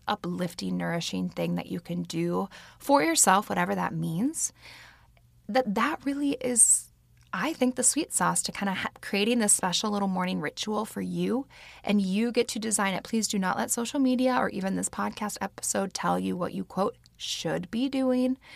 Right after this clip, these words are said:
If you should make your bed and then you should meditate, you know, whatever. You are the author of your story. You are the captain of your ship. You are living your life.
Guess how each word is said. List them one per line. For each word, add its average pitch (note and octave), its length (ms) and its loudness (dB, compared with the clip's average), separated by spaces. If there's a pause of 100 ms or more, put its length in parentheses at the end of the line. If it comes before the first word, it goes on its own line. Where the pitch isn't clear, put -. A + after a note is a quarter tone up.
(160)
If - 80 -12
you G3 180 -4
should E3+ 360 -4
make G3 220 -4
your B3 120 0
bed A#3 340 -2
and F3+ 120 -4
then E3+ 120 -8
you F3 120 -10
should F#3+ 320 -4
meditate, F3+ 720 -4
you E3 120 -6
know, D3+ 340 -8
whatever. B3+ 560 2 (460)
You A#3+ 560 4
are A3+ 260 6
the G#3+ 160 -2
author F3+ 280 2
of F3 80 -4
your F3 180 -2
story. A3+ 440 2
You G#3+ 360 0
are F#3+ 160 0
the F3 100 -4
captain B3+ 380 6
of F3+ 80 0
your F3+ 160 0
ship. C4+ 400 2
You B3 400 2
are F#3+ 140 2
living G3 320 -2
your G3 240 0
life. G3+ 380 0